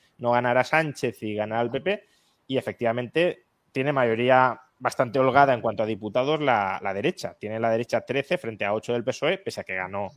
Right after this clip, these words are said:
eh, Paje. Es decir, que aquí el, el, la, la coordenada antisanchista sí se ha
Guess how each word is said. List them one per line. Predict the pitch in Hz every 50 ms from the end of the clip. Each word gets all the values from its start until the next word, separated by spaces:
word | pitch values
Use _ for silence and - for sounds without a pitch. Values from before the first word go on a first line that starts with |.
| - - - - _ _
eh, | 110 - - - -
Paje. | 156 160 - - - 82 - - _ _
Es |
decir, | _ - 107 92
que | - 107
aquí | - _ 123 131 139
el, | 143 143 139 _
el, | 131 127 120 120 - _ _ _ _ _ _ _ _ _ _ _ _ _ _ _ _ _ _ 135 156 -
la, | 156 165 -
la | - 160 151 151
coordenada | 170 156 143 143 143 151 170 190 202
antisanchista | 190 185 190 175 - 175 165 156 - 180 180 - - 208 180
sí | - - 165 156
se | - 180 170 156 151
ha | 151 151 156 151 - 160 156